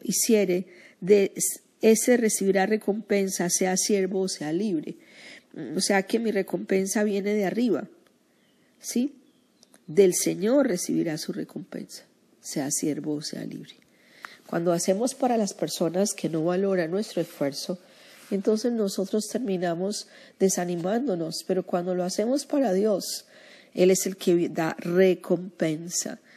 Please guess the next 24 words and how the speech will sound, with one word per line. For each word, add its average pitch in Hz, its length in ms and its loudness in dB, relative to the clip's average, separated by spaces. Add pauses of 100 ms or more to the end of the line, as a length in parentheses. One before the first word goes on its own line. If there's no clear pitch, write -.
(240)
es 170 260 0
el 180 100 -4
que - 140 -2
lo 165 180 4
ve 160 160 2
todo. 156 720 0
Entonces 160 580 -4
tengo 180 320 -2
que 190 140 -2
vivir 196 400 -2
cada 220 240 0
día 208 320 0 (380)
sabiendo 185 460 0
que 190 140 0
vivo 175 200 4
para 185 240 0
el 165 100 2
Señor, 202 480 -2
que - 140 -2
es 175 120 -2
el 175 120 -4
que - 160 -2
da 147 260 -2
recompensas. 151 1200 -6